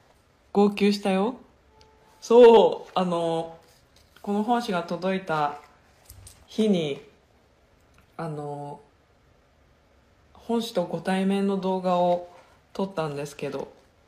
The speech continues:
そちらも今、投稿の方で上がっているので、ぜひ見ていただけたらなと思います。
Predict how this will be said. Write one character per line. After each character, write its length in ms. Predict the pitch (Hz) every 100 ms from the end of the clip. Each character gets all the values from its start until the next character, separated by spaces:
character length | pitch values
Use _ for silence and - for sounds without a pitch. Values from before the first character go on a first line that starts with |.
| _ _ - _ _ _ _ _ _
そ 140 | - 180
ち 100 | 180
ら 140 | 175
も 280 | 165 165 160
今、 400 | 185 156 139 - - - _ _ _ _ _ _ _ _ _ - - _ _ _ _ _ -
投 160 | 170
稿 180 | - 175
の 80 | 175
方 220 | 180 165
で 80 | 151
上 100 | 147
が 80 | 151
っ 60 |
て 140 | 151 160
い 40 |
る 60 | 151
の 160 | 143
で、 60 | 139
ぜ 160 | 147 156
ひ 100 | 151
見 140 | 143
て 120 | 143
い 60 | 143
た 120 | 143
だ 100 | 147
け 120 | -
た 140 | - 147
ら 100 | 143
な 140 | 143
と 160 | 139 143
思 180 | 139 139
い 20 |
ま 180 | 139 139
す。 240 | - -